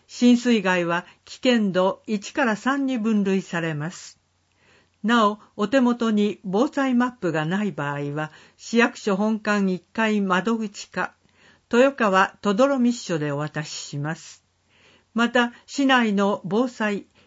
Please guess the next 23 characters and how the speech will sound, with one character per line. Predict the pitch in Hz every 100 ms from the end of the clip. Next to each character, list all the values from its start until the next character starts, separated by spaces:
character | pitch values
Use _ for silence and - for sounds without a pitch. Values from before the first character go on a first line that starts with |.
| _
公 | 247 294
共 | 294 269 262
施 | 247
設、 | - 165 - - 165 - _ -
道 | 175 247 226
路、 | 170 160
水 | 185 214
道 | 233 226
に | 208 208
関 | 208 202
す | 196 196
る | 170 180 - -
様 | - 226 240
々 | 247 220 196
な | 190
情 | 170 220 240
報 | 226 208 190 185
を | -
閲 | 160 - 208
覧 | 208 190
で | 180
き | - 185
る | 160